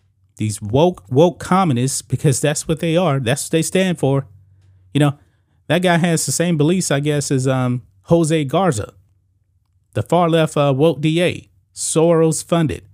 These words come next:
a card carrying member of the Democrat Socialists of America. Guys, that is the biggest threat from within this country,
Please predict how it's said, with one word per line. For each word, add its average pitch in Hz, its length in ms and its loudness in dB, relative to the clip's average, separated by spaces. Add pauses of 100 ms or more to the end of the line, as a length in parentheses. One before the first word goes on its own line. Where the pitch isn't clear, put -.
(160)
a 123 160 -4
card 160 500 0
carrying 151 500 -2
member 143 460 -2 (1120)
of 135 180 0
the 113 100 0
Democrat 143 580 0
Socialists 135 520 -2
of 127 120 0
America. 104 520 -6 (640)
Guys, 147 260 0
that 180 160 2
is 156 140 0
the 117 160 -4
biggest 151 540 -2
threat 131 360 -2
from 127 200 2
within 123 300 -2
this 123 180 -4
country, 92 440 -6